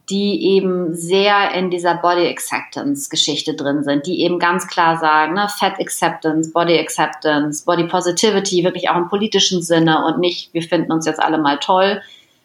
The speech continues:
und teilen Modetipps. Also da bin ich dann irgendwann eingestiegen und ich habe immer gemerkt, so, boah, das triggert mich total, das, ähm, da sind einfach ganz, ganz viele unbewusste Vorurteile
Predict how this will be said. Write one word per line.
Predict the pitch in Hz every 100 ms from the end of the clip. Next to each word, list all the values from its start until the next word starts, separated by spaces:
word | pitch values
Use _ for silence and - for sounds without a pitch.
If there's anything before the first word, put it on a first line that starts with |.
| _ _ _
und | 170 180 175 -
teilen | 190 170 170 175
Modetipps. | 196 214 208 - 202 190 - -
Also | 180 180 185 185 185 180 - _ _ _ _ _ -
da | 190
bin | 226
ich | 240
dann | 196
irgendwann | - 190 180
eingestiegen | - 202 226 - 202
und | 202
ich |
habe | 208
immer | 190 180
gemerkt, | 180 175 175 -
so, | 160
boah, | 123 151
das | - -
triggert | - 220 208 151
mich | 175 170
total, | 175 165 165 170 196
das, | 185 - -
ähm, | 165 165 165 165 165 160 _ _ _ _ _ _ _ _ _ _ _
da | 180
sind | 185 214 214 180
einfach | 170 190 -
ganz, | - 240 262 262
ganz | 190 185 240 240 -
viele | - 247 247 226 -
unbewusste | 202 240 254 226 190 190 208 -
Vorurteile | 202 - - 208 226 - 214 208 - 214 190 196 202 190 185 185